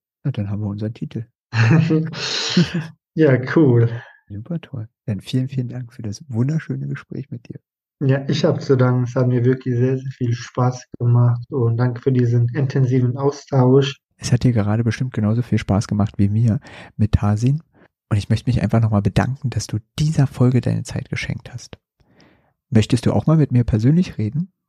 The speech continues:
Speaker 1: Sehnst du dich danach, dass es in deinem Familienleben um mehr als die Schule und das Lernen eures Kindes geht?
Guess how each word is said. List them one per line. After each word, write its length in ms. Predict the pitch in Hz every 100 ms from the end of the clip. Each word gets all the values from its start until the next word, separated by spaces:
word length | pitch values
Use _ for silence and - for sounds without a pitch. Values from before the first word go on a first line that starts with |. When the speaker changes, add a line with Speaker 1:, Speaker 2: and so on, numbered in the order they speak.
| _ _ _ _ _
Speaker 1:
Sehnst 400 | - 107 135 160
du 60 | 147
dich 140 | 139
danach, 360 | - 127 123 120
dass 200 | 113 113
es 160 | -
in 100 | 110
deinem 220 | 107 131
Familienleben 760 | 160 147 135 135 127 120 110 110
um 160 | - 110
mehr 200 | 135 151
als 160 | 135
die 100 | -
Schule 380 | - - - 170
und 160 | 131 131
das 120 | -
Lernen 400 | 107 117 143 139 -
eures 340 | 113 143 147
Kindes 400 | - 147 160 -
geht? 320 | - 147 -